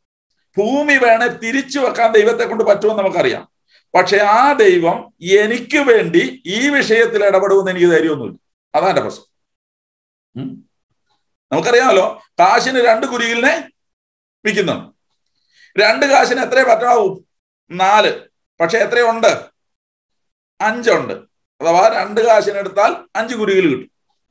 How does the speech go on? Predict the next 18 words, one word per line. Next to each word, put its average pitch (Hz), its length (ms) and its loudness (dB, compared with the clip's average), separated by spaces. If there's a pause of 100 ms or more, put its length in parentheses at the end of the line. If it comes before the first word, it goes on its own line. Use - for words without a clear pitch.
ഉം. - 300 -14 (480)
ഇന്നത്തെ 185 240 0
പോലെ 180 260 2
reduction 185 440 0
കണ്ട 190 200 -2
എവിടെയും 185 460 2
ആൾക്കാർ 180 260 0
കയറി 180 240 0
വീഴുമല്ലോ. 165 500 0 (960)
പലയിടത്തും 190 300 0
കണ്ടിട്ടില്ലേ, 170 400 -2
ഓണമായാൽ 170 680 2
വിഷു 170 300 0
ആയാൽ 165 200 4
കച്ചവടത്തിന് 175 440 -4
മുകളിൽ 170 220 -2
വന്ന് 165 280 -6
വീഴുന്നത്. 156 520 -4